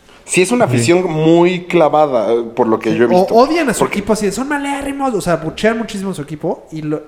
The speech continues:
Speaker 3: y, o mueren por su equipo.
Speaker 2: Pero también los defienden cabrón.
Speaker 3: Sí, también lo, así, casi, casi es de, "Nosotros somos los únicos que los podemos abuchear".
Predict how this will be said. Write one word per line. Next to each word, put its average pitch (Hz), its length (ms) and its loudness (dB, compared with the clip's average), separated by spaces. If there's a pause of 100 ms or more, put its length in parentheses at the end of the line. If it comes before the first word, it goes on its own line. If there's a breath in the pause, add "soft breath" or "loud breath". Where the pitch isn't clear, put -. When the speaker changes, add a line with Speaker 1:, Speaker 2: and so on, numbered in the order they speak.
Speaker 3:
y, 151 320 -6 (180)
o 156 120 -2
mueren 190 420 0
por 170 140 -6
su 147 100 -8
equipo. 143 260 -12 (300)
Speaker 2:
Pero 135 160 2
también 123 220 2
los 120 100 4
defienden 120 320 2
cabrón. 135 360 4
Speaker 3:
Sí, 160 300 -10
también 170 240 -8
lo, 170 140 -4
así, - 180 -8
casi, 208 220 -4
casi 208 200 -2
es 190 80 -4
de, 170 440 -4
"Nosotros 269 420 -2
somos 254 160 -2
los 208 120 -4
únicos 196 320 -6
que 139 100 -10
los 135 120 -10
podemos 151 360 -10
abuchear". 127 320 -16